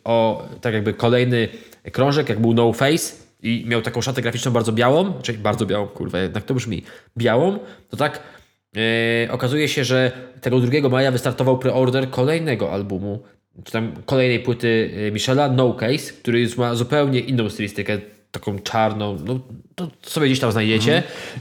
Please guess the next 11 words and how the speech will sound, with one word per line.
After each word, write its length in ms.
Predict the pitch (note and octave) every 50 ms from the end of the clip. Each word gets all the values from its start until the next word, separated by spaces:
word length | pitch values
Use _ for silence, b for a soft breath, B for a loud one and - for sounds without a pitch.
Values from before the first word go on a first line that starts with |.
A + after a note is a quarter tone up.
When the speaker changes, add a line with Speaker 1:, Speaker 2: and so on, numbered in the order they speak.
| B -
Speaker 1:
I 440 | D3+ D3+ D#3 D#3 D#3 C#3 - - - - A#2+ - - B2 A#2+ -
prawdopodobnie 460 | - B2+ B2+ B2 B2+ C#3 D#3 F3 F3
premiera 300 | - C#3+ C3+ D3 D#3 D3
tej 120 | D3+ C3
płyty, 220 | C3 D3+ D#3 - D#3+
jeżeli 300 | C#3 C3+ C3+ C3 C3 C3 - -
się 160 | - - D3
nie 100 | C3+ B2+
mylę, 180 | C3+ D3 E3 E3
jest, 420 | D#3+ D#3 - - - - -
e, 20 | -